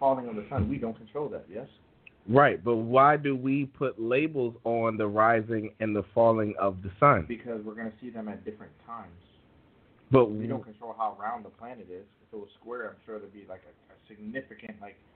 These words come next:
Speaker 1: relay in time if one corner flips to the other side.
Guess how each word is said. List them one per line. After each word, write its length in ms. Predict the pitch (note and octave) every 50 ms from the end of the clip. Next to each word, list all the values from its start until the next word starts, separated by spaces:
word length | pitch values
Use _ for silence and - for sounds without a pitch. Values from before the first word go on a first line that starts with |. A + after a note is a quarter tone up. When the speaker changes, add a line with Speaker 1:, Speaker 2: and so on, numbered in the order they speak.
| _ _ _ _ _ _ - - F#2
Speaker 1:
relay 400 | A2 C3 C3+ A#2+ A2 A2 G#2+ G#2
in 80 | G2+ G2 - - -
time 240 | C3 B2+ A#2+ A2
if 40 | G2+ G#2 G#2 G#2
one 160 | A#2 A#2 A2
corner 340 | - - C3 A#2 G#2+ G2+ - -
flips 160 | B2 G#2+ - _
to 100 | - G#2+
the 100 | G#2 G#2+
other 160 | G#2 G2+ G2 - -
side. 300 | - A#2+ A#2 G2+ F#2+ F#2